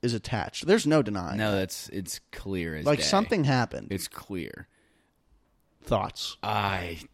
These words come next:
Speaker 2: I'm floored.
Speaker 1: I'm bewildered.
Speaker 2: Yeah.
Speaker 1: <laughs> I mean, look
Speaker 2: What
Speaker 1: it,
Speaker 2: the hell?
Speaker 1: like, look it up.
Speaker 2: Why is it like that? Like,
Speaker 1: Those are clearly, clearly attached.
Speaker 2: attached.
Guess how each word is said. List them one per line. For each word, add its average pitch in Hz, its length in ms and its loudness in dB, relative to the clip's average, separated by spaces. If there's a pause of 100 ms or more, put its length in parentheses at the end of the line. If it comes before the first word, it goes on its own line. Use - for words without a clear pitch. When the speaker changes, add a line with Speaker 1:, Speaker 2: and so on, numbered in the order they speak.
(120)
Speaker 2:
I'm 87 680 -8 (840)
floored. 120 580 2
Speaker 1:
I'm 135 120 4
bewildered. 107 680 0
Speaker 2:
Yeah. - 100 -12 (280)
Speaker 1:
<laughs> - 80 0 (1400)
I - 20 8
mean, 185 280 4
look 165 160 6
Speaker 2:
What 277 160 12
Speaker 1:
it, - 40 -2
Speaker 2:
the 294 100 12
hell? 247 300 8
Speaker 1:
like, - 80 8
look 196 220 6
it 214 80 4
up. 392 240 2
Speaker 2:
Why 196 300 10
is 247 200 2
it 214 140 0
like 151 320 2
that? - 140 -14
Like, 120 260 -2 (440)
Speaker 1:
Those 208 300 12
are 247 80 8
clearly, 202 600 4 (160)
clearly 170 420 4
attached. 139 220 6
Speaker 2:
attached. 110 540 2